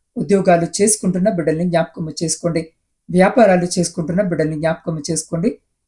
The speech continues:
బిడ్డలకు తోడుగా ఉండండి. ఒంటరిగా ఉండుండగా నా తండ్రి, బిడ్డలకు కావలసిన సహాయము దయచేయమని వేడుకొనుచున్నాం.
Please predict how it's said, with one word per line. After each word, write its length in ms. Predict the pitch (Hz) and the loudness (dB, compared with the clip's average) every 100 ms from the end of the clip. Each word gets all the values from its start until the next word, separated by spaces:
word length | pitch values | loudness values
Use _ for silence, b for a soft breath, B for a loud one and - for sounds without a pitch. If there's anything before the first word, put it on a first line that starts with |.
| - | -8
బిడ్డలకు 400 | 170 202 170 202 | 0 2 2 0
తోడుగా 440 | 226 175 180 185 160 | -2 0 0 2 0
ఉండండి. 320 | 156 165 156 165 - _ _ - | 2 -2 -2 -4 -8 _ _ -2
ఒంటరిగా 440 | 185 220 208 180 170 | 0 2 2 4 2
ఉండుండగా 500 | 165 151 160 165 170 | 2 -2 -2 2 2
నా 120 | 156 | 0
తండ్రి, 340 | - 160 202 294 _ _ _ - | -2 -2 0 -2 _ _ _ -8
బిడ్డలకు 380 | 160 180 175 170 170 | -2 2 2 2 2
కావలసిన 400 | 196 180 - 190 | 2 0 -2 -2
సహాయము 540 | - 143 170 180 170 170 _ _ _ _ - | -2 0 2 2 0 -6 _ _ _ _ 0
దయచేయమని 580 | 180 185 196 156 165 | 0 2 0 0 -2
వేడుకొనుచున్నాం. 720 | 202 160 - 147 147 170 165 | 0 -2 -2 -4 -4 -2 -2